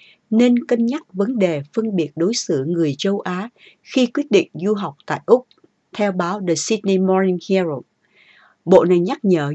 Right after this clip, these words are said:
du học sinh thực hiện việc đánh giá rủi ro thật tốt và hãy thận trọng khi chọn theo học tại Úc hoặc quay trở lại Úc để tiếp tục chương trình du học.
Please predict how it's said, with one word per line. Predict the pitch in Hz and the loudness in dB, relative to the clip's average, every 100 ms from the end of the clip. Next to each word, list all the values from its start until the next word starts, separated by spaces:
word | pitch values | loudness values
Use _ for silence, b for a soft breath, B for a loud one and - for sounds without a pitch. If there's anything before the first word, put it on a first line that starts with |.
| 190 | -2
du | 220 | -4
học | 156 | -4
sinh | - 240 233 208 | -6 -4 -4 -4
thực | 180 - | -8 -2
hiện | 180 139 | -4 -2
việc | 147 147 | -8 -6
đánh | 156 226 | -6 -4
giá | 220 202 240 208 | -4 -6 -10 -6
rủi | 151 143 | -4 -2
ro | 202 196 - | -4 -6 -8
thật | - - | -14 -8
tốt | - 226 - B B B B | -4 -4 -4 B B B B
và | 147 160 | 0 0
hãy | 160 - | 0 -6
thận | 226 - 143 | -6 -8 -6
trọng | 175 - - | -6 -6 -8
khi | - 240 | -6 -4
chọn | - - 147 | -2 -4 -4
theo | 214 | -8
học | 208 160 - - | -6 -8 -10 -12
tại | 143 | -6
Úc | - 269 b b b _ | -2 -4 b b b _
hoặc | 175 - _ - | 0 0 _ -6
quay | 208 202 | -4 -4
trở | 170 131 | -6 -8
lại | 135 - | -10 -6
Úc | 226 240 _ | -6 -6 _
để | 160 170 143 | -6 -6 -6
tiếp | 233 - | -10 -4
tục | 170 143 _ | -6 -6 _
chương | - 208 190 | -6 -4 -2
trình | 170 135 127 | -4 -4 -2
du | 185 | -2
học. | 190 139 | -2 -8